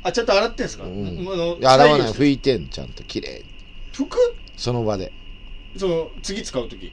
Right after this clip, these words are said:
Speaker 1: その、捨ててないってことですよね。
Speaker 2: 見る？
Speaker 1: 今日、今日の、あんた弁当。いや、別に、
Speaker 2: うん。
Speaker 1: 想像つくから見なくていいんだけど。僕言わったらもうそ、あんな感じだなとは思うんだけど。
Speaker 2: ちょ、洗ってんもん。洗って持って帰ってきてよ、こうやって。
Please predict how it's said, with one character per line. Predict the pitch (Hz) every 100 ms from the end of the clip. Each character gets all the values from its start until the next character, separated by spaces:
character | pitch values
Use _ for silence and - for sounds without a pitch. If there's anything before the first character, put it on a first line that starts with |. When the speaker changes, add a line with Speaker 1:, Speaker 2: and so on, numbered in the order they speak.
| -
Speaker 1:
そ | 165
の、 | 151
捨 | -
て | 254
て | 277
な |
い | 254
っ |
て | 127
こ |
と | 95
で |
す | -
よ |
ね。 | - - - - - - - - - - - - - -
Speaker 2:
見 | 208
る？ | 185 90 95 - - - - - - - - - - - - - 196
Speaker 1:
今 | 165
日、 | -
今 | 202
日 | 131
の、 | 110 - - - -
あ | 143
ん |
た | - - -
弁 | 175 -
当。 | 175 120 - - -
い | 160
や、 |
別 | 117 101
に、 | 165
Speaker 2:
う |
ん。 | - - - - - -
Speaker 1:
想 | 247 302
像 | 320
つ | 269
く | 254
か | -
ら | 131
見 | 151
な | 214 -
く | -
て |
い | 120
い |
ん |
だ | 104
け | 85
ど。 | 82 - - - -
僕 | 131 127 214
言 |
わ | 208
っ | 208
た | 143
ら | 120
も |
う | -
そ、 | 156
あ | 147
ん |
な | 135
感 | 139 131
じ | 131
だ |
な | 135 147
と | 117
は | 101
思 | 107
う |
ん |
だ |
け | 143
ど。 | 135
Speaker 2:
ち |
ょ、 | 135
洗 | 170 220
っ |
て | - 214
ん | 135
も | 87 87
ん。 |
洗 | 156
っ | 190
て | 190
持 | 190
っ |
て | 175
帰 | 185
っ | 185
て | 151
き |
て | -
よ、 | 90
こ | 90
う |
や | 85
っ |
て。 | - -